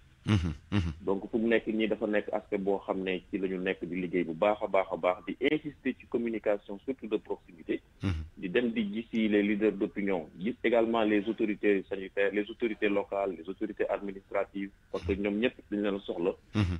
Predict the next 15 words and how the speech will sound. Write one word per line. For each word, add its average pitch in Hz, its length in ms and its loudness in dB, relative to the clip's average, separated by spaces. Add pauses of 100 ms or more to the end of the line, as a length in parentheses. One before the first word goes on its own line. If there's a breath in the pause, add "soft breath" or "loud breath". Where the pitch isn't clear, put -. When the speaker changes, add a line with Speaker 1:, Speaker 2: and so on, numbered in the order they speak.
(100)
Speaker 2:
Pour 107 140 -4
que 113 80 2
la 107 180 6
communication 110 840 0
jàll, 98 340 0
la 117 140 4
population 120 720 -2
adhère 131 360 2
à 107 40 0
la 101 140 -2
vaccination, 95 760 -8
pour 98 160 -8
que 101 100 -4
ñun 120 260 -2
aussi 107 340 -4